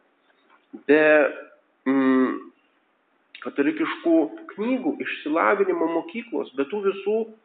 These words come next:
fundamentalių dalykų negali būti ka-, katalikiškos liaudės, o be katalikiškos liaudės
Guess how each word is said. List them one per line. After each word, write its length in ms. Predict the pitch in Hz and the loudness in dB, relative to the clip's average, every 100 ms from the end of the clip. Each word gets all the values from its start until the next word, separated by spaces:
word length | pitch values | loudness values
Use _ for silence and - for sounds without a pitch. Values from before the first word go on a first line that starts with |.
| _ | _
fundamentalių 720 | - 151 151 151 147 156 175 | -6 -2 0 0 0 -2 -4
dalykų 520 | 151 143 139 135 392 - - _ _ | -4 -2 -2 0 0 0 -6 _ _
negali 480 | 127 127 135 151 170 | -6 0 0 0 0
būti 400 | 185 208 226 254 - _ _ _ - | -4 -4 -2 -4 -6 _ _ _ -8
ka-, 240 | 120 - | -8 -8
katalikiškos 800 | - 131 135 131 135 - 165 160 - | -10 -4 -2 -4 -4 -6 -6 -8 -4
liaudės, 640 | 247 294 220 - - - | 2 4 2 0 -4 -8
o 120 | - | -6
be 160 | 127 139 | -2 0
katalikiškos 760 | 143 147 160 190 180 - 165 | 0 -2 0 0 -2 -4 -6
liaudės 540 | 143 131 131 135 202 | 0 2 2 0 -4